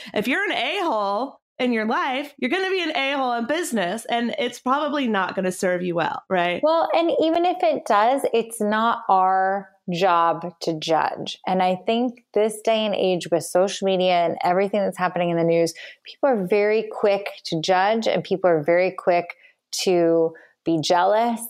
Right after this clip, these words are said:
Speaker 2: and to covet. And I think those are all very dangerous things. You really need to stay in your own lane and worry about yourself and let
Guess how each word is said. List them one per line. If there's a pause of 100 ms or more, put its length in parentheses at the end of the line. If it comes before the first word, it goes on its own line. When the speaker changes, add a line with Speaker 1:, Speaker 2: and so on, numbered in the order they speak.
(120)
Speaker 2:
and
to
covet. (480)
And (120)
I (100)
think
those
are
all
very
dangerous
things. (460)
You
really
need
to
stay
in
your
own
lane
and
worry
about
yourself (100)
and
let